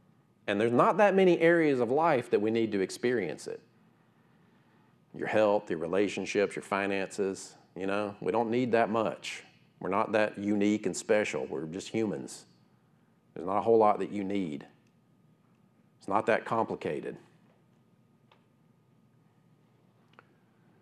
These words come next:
He walked on the water to go to Jesus. Thirty. But when he saw that the wind was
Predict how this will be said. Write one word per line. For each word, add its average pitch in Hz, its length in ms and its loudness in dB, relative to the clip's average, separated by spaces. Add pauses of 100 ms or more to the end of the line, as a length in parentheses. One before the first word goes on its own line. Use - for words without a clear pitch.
(180)
He 98 100 -6
walked 107 600 6 (180)
on 104 420 2 (120)
the 90 80 2
water 90 640 0 (580)
to - 80 -6
go 80 220 -4
to 76 80 -12
Jesus. - 720 -14 (1400)
Thirty. 82 320 -6 (1900)
But 107 100 0
when 107 120 0
he 98 60 2
saw 120 500 4 (380)
that 95 180 -4
the 101 60 -2
wind 113 400 2
was 113 220 0